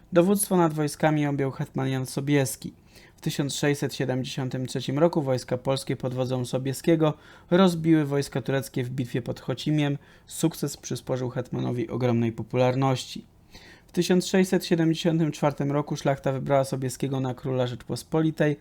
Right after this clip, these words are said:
Kontynuował on wojnę z Turcją, która została przerwana zawarciem korzystniejszego dla Polski rozejmu. Rzeczpospolita nie musiała już płacić haraczu, nie odzyskała jednak utraconych ziem.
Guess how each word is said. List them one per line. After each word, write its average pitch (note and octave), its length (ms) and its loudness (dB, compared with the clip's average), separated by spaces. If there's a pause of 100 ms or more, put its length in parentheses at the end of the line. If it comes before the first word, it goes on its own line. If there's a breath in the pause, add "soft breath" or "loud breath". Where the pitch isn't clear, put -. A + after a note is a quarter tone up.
(340 loud breath)
Kontynuował E3 680 4
on C3+ 180 -2
wojnę C3+ 300 -2
z B2 60 -14
Turcją, D#3 460 0
która C3+ 220 -4
została B2+ 340 0
przerwana C3 540 -4
zawarciem B2+ 500 -2
korzystniejszego C#3 800 -2
dla B2 140 -2
Polski B2+ 420 -4
rozejmu. D3+ 480 2 (580 soft breath)
Rzeczpospolita D#3 880 0
nie C3+ 120 0
musiała B2+ 300 2
już B2+ 140 0
płacić - 360 -4
haraczu, D3+ 540 4 (320 loud breath)
nie F#3+ 140 4
odzyskała D3 480 2
jednak C3 320 2
utraconych C3 520 -2
ziem. D3 320 2